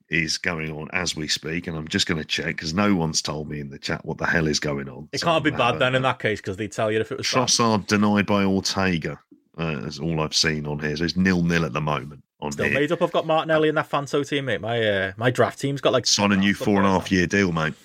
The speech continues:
Speaker 2: It's great
Speaker 1: Uh,
Speaker 2: stuff.
Speaker 1: I'm
Speaker 2: Love
Speaker 1: wearing
Speaker 2: to hear
Speaker 1: Lucky
Speaker 2: it.
Speaker 1: shirt.
Speaker 2: Love to hear it.
Speaker 1: Since I got this for Christmas, we've, we've won every game, since I've been
Speaker 2: <laughs>
Speaker 1: wearing it, I've noticed, even
Speaker 2: There
Speaker 1: at
Speaker 2: you
Speaker 1: the
Speaker 2: go.
Speaker 1: ground as well. So there's that. I'll be recording with you tomorrow afternoon.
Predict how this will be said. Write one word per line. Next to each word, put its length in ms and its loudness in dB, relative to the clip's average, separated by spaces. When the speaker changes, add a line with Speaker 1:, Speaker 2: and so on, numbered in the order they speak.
Speaker 2:
It's 100 -18
great 220 -4
Speaker 1:
Uh, 20 -4
Speaker 2:
stuff. 320 -2
Speaker 1:
I'm 80 2
Speaker 2:
Love 120 6
Speaker 1:
wearing 100 4
Speaker 2:
to 120 4
hear 100 4
Speaker 1:
Lucky 100 2
Speaker 2:
it. 60 0
Speaker 1:
shirt. 340 -4
Speaker 2:
Love 200 -12
to 100 -6
hear 140 -2
it. 100 -6
Speaker 1:
Since 200 2
I 40 2
got 140 2
this 120 2
for 100 -4
Christmas, 560 0
we've, 380 0
we've 180 -4
won 160 -2
every 220 -4
game, 260 -2
since 200 -6
I've 60 -6
been 180 -4
Speaker 2:
<laughs> 80 -2
Speaker 1:
wearing 260 0
it, 100 -6
I've 100 -18
noticed, 440 -4
even 200 2
Speaker 2:
There 80 0
Speaker 1:
at 40 0
Speaker 2:
you 40 0
Speaker 1:
the 60 -2
Speaker 2:
go. 0 -
Speaker 1:
ground 300 0
as 120 -4
well. 180 -2
So 160 0
there's 180 0
that. 300 -2
I'll 60 -2
be 140 2
recording 400 2
with 100 0
you 200 4
tomorrow 400 0
afternoon. 580 -4